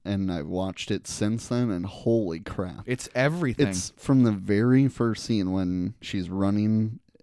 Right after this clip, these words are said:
Speaker 1: training in the woods in the opening scene, and the guy says, "Starling, Crawford needs to talk to you." He stares at her
Speaker 2: Yep.
Speaker 1: forever,
Speaker 2: Yep.
Speaker 1: seemingly, as she runs away. And then every scene where she's in with guys,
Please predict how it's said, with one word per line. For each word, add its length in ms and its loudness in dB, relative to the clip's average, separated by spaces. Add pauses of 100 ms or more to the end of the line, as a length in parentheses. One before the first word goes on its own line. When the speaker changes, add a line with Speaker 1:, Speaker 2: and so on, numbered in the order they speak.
Speaker 1:
training 540 0
in 180 -2
the 100 0
woods 600 0
in 100 0
the 100 -2
opening 380 -2
scene, 340 -2
and 120 -2
the 60 -2
guy 240 -4
says, 380 -6
"Starling, 640 -4
Crawford 420 -6
needs 220 -6
to 80 -12
talk 240 -6
to 80 -12
you." 140 -6 (340)
He 160 -2
stares 520 -2
at 120 -2
her 380 -4 (120)
Speaker 2:
Yep. 220 0 (200)
Speaker 1:
forever, 1040 2
Speaker 2:
Yep. 80 -12
Speaker 1:
seemingly, 560 2
as 160 0
she 220 -4
runs 320 -4
away. 420 -4
And 140 -2
then 180 -2
every 420 -2
scene 360 -4
where 120 -6
she's 220 -6
in 160 -4
with 140 -6
guys, 380 -4